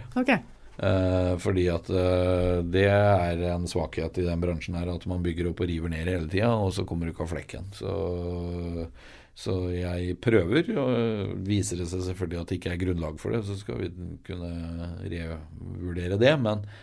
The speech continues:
Speaker 2: i utgangspunktet så ser jeg jo for meg at det her går i minst fem år.
Speaker 1: Men nye tekster hvert år, eller?
Speaker 2: Ja, ja,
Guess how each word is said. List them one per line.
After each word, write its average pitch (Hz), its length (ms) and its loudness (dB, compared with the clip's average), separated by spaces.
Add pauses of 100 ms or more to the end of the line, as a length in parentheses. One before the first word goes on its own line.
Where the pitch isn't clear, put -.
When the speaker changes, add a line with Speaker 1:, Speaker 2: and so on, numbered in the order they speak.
(120)
Speaker 2:
i 120 100 2
utgangspunktet 104 760 0
så 139 560 -4
ser - 180 2
jeg - 80 6
jo 104 100 2
for 92 160 -4
meg 85 140 -6
at 90 80 -10
det 92 100 -2
her 87 160 -2
går 80 220 -6
i 82 80 -8
minst 76 300 -8
fem - 160 -8
år. - 220 -18 (180)
Speaker 1:
Men 247 260 4
nye 226 280 6
tekster 196 340 0
hvert 175 220 0
år, 240 180 6
eller? 240 420 4
Speaker 2:
Ja, 208 120 2
ja, - 140 4